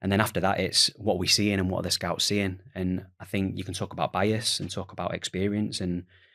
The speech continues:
when I'm recruiting players from pre-academy, under seven through to,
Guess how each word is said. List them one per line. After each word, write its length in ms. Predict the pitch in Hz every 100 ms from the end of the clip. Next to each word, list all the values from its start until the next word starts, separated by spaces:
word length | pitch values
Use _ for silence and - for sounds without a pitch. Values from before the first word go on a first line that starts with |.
| _
when 120 | - 98
I'm 100 | 98
recruiting 400 | 95 104 87 92
players 360 | 95 95 98
from 280 | 92 90 85
pre-academy, 640 | - 101 92 101 98 98
under 200 | 95 95
seven 580 | 87 - 98 98 98 98
through 200 | 95 90 87
to, 240 | 92 82